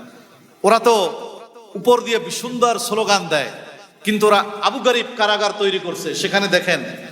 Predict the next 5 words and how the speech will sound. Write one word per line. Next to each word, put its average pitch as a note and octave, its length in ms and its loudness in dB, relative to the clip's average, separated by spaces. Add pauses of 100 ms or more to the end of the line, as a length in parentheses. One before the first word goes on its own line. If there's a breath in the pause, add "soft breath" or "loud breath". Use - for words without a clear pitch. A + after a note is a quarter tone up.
(160)
মুসলমান A3+ 520 4
যুদ্ধবন্দীদের G#3 720 0
সাথে F3 440 -2
ইরাকের A3 400 0
ভিতরে E3 340 -2